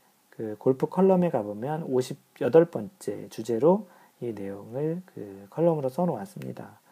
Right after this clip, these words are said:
그래서 블로그 오시는 분은 여기를 참고하시면 되고요. 방금 전에 얘기, 얘기, 얘기해드렸던 대로 그 블로그는 마인드 골프 점 넷이고요.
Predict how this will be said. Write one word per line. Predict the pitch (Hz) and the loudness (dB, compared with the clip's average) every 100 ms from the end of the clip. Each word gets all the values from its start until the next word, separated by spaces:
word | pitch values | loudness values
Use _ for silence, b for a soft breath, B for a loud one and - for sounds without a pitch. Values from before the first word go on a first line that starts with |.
| b b b b b _ | b b b b b _
그래서 | 117 110 | -14 -12
블로그 | - 123 156 | -2 2 4
오시는 | 147 131 131 123 | 4 0 -4 -6
분은 | 120 113 113 156 185 180 | -6 -6 -4 0 0 0
여기를 | 107 98 101 107 104 107 104 | -2 -6 -10 -12 -14 -18 -12
참고하시면 | 156 170 165 170 160 | -4 0 0 0 -6
되고요. | 101 101 156 165 - _ _ _ B B B B B B | -6 -8 -6 -8 -12 _ _ _ B B B B B B
방금 | 123 143 | -4 2
전에 | 165 127 | 4 4
얘기, | 123 | 4
얘기, | 139 147 160 175 170 185 139 | 4 2 0 0 0 -4 -2
얘기해드렸던 | 117 170 165 117 - 123 117 117 | 2 2 4 0 0 -6 -6 -6
대로 | 113 110 170 190 185 | -6 -2 2 2 0
그 | 117 | -6
블로그는 | - 131 165 165 160 | -2 0 2 2 0
마인드 | 110 104 120 | -2 -4 -2
골프 | 120 107 - | -4 -4 -8
점 | 123 113 | -8 -6
넷이고요. | 95 - - 104 127 175 | -8 -10 -10 -8 -4 -4